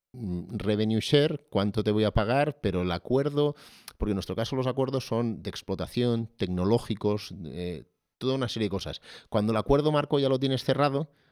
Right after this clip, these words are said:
lo que tienes que es ir cerrando los diferentes, entre comillas, satélites, porque además hablamos de territorios, no hablamos de un país. Normalmente hablas de Reino Unido o hablas de Alemania y Austria, ¿no? Y, o a veces te incluyen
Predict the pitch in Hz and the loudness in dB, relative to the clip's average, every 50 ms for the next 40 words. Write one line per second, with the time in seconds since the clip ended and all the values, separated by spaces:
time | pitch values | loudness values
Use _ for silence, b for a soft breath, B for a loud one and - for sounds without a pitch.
0 | b b 110 98 95 95 110 123 127 - - 135 131 135 131 110 110 117 110 104 | b b -2 0 0 2 2 2 0 2 2 2 2 2 2 0 -2 -2 -2 -2
1 | 127 117 110 - 120 117 120 120 131 131 135 127 107 98 107 - - 98 107 110 | -2 -2 -2 0 0 0 0 0 0 0 0 0 0 0 -2 -2 0 0 0 0
2 | 104 123 113 - - _ - 107 98 92 98 104 117 123 113 - - 104 87 131 | 2 0 -2 -2 -4 _ -10 -8 -6 -4 -2 -2 0 -2 -2 -2 -2 -2 0 0
3 | 123 117 98 - 107 127 - - b b b b b b b - 87 98 95 101 | 0 0 0 -2 -2 -2 -4 -6 b b b b b b b 0 2 2 2 2
4 | 117 117 123 113 120 123 120 107 98 95 87 85 90 90 87 87 - 120 110 95 | 2 2 2 2 4 4 4 4 4 4 4 2 2 0 0 0 2 2 2 2
5 | 90 87 - 101 101 104 104 101 95 87 95 95 90 87 - 87 90 107 110 95 | 2 -2 -2 -2 0 0 0 0 -2 -4 -4 -4 -4 -6 -4 -2 0 0 0 0
6 | 90 - 92 87 82 87 92 98 98 98 - 107 104 101 - B B B B B | -2 -2 -4 -4 -2 0 0 0 0 0 2 2 2 0 0 B B B B B
7 | B - 104 101 101 98 98 104 92 104 101 101 104 104 113 123 117 90 87 80 | B -6 -2 -2 -2 -2 -2 0 0 2 2 2 2 2 4 2 2 2 0 -2
8 | 73 - - 98 101 101 110 110 104 98 - 104 98 101 104 - - 110 101 104 | -2 -2 -2 -2 0 0 2 0 0 2 2 2 4 2 2 0 -2 -2 0 2
9 | 101 101 104 107 101 98 98 113 113 - - - 92 82 85 98 95 90 76 82 | 2 2 2 2 2 4 4 4 2 2 0 -4 -4 -2 0 0 0 -2 -4 -6
10 | 113 92 78 98 98 101 120 110 95 92 92 92 90 101 - 110 - 110 101 - | -10 -12 -14 -14 -14 -10 -8 -6 -4 -2 -2 -2 -2 -2 -2 -4 -4 -4 -4 0
11 | 104 104 107 110 110 104 | 0 2 2 2 0 0